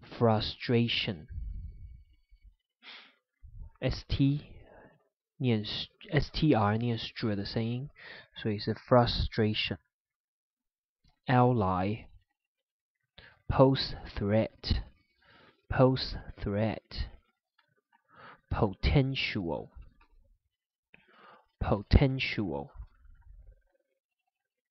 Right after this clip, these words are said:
Found, found是find的过去式，但是是创立found的原型。创立的过去式叫做founded，D，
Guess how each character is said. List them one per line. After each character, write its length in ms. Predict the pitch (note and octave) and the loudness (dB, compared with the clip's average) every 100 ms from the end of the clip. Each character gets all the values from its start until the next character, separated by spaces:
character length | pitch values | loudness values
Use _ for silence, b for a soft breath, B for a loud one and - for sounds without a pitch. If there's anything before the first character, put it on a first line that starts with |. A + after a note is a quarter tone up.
| _ _ _ _ _ _ _ _ _ _ _ - - | _ _ _ _ _ _ _ _ _ _ _ -14 0
Found, 540 | C3 A#2 G2+ F#2+ E2 - - _ - - - - - - - _ _ B B B B | 2 4 0 -4 -12 -16 -20 _ -20 -20 -20 -20 -20 -20 -20 _ _ B B B B
found 400 | - C3+ A2 G2+ | 6 6 4 -4
是 160 | - | -4
find 320 | - D3+ A2+ | 0 2 2
的 100 | G2 | -2
过 140 | G2+ A2 | -2 -4
去 140 | - | -4
式， 320 | G2+ - G#2 - | -6 -4 -4 -2
但 180 | A2 | -4
是 140 | A2 A2 | -4 -6
是 140 | G#2+ | -8
创 300 | G#2 - G#2+ | -6 -4 -2
立 140 | G#2 G2+ | -2 -4
found 380 | - A#2 G2+ | -4 -4 -4
的 100 | G2 | -6
原 320 | G2 G2+ G2+ B2+ | -4 -4 -4 -2
型。 380 | - G2 G2 - B B B | -2 -2 -6 -12 B B B
创 240 | - F3 | 4 6
立 80 | B2+ | 6
的 80 | G#2+ | 2
过 140 | A2 | 0
去 160 | - G#2 | -2 -6
式 240 | - G2+ | -6 -6
叫 320 | - G#2+ G2 | -2 -2 -2
做 260 | - A2+ G2+ _ _ - | -4 -6 -6 _ _ -6
founded，D， 1160 | - G3+ G3 - D2+ C2 - _ - G#2 G#2 | -6 -6 -6 -6 -6 -10 -14 _ -4 -2 -4